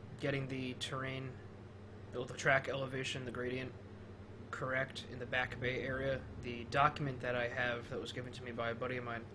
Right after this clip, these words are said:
uh, that shows the track elevations,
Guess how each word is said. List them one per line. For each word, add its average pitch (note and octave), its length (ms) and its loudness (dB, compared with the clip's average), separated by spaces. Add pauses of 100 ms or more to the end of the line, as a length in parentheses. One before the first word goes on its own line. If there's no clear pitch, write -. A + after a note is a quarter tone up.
(1040)
uh, B2+ 380 0
that A#2+ 120 -4
shows C#3 420 2
the B2+ 480 -2 (260)
track C3 260 4
elevations, C3+ 760 -2